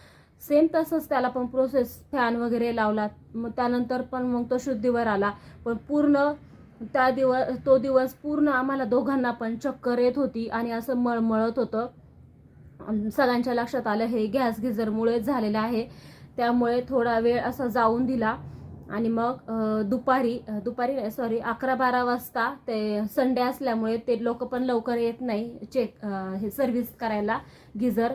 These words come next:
मग त्यांनी चेक केला तर आमच्याकडूनच चूक झाली होती. अ, क-, म्हणजे चूक, म्हणजे चूक नाही म्हणता येणार, पण ते लक्षातच नव्हतं राहिलं, अ,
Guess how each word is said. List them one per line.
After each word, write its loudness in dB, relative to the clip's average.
मग -4
त्यांनी -2
चेक -2
केला -2
तर -2
आमच्याकडूनच -2
चूक -2
झाली 0
होती. -2
अ, -2
क-, -4
म्हणजे 2
चूक, -4
म्हणजे 2
चूक -6
नाही 2
म्हणता 2
येणार, 0
पण -2
ते 4
लक्षातच 0
नव्हतं 2
राहिलं, 2
अ, 0